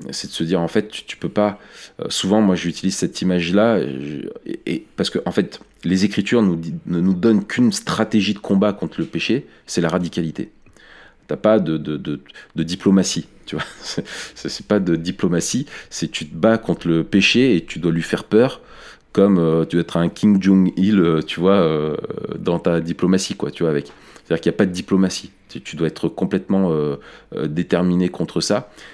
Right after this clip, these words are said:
Et Jésus, il disait, euh, lui-même, hein, tu vois, si, si, si, si, si t'as ton œil droit et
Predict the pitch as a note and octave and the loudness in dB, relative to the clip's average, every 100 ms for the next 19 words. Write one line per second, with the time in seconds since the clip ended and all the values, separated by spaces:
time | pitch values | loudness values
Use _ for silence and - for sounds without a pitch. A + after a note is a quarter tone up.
0 | - - D2 D#2+ D#2+ G2+ D#2+ C#2+ D2+ D2+ | -10 -6 -2 -2 0 0 0 -2 -6 -2
1 | F2 E2 D2 C#2+ F2+ B2+ G2+ G2 - F#2 | 0 0 0 -2 2 2 2 0 -2 -4
2 | - F2+ - G2+ - - - - - - | -4 -10 -10 -12 -12 -10 -10 -10 -10 -8
3 | - - D#2 D2+ - D#2 E2+ E2 E2+ F#2 | -8 -4 -2 -2 -4 -2 0 0 2 2
4 | E2+ D2 C#2 | 2 0 -4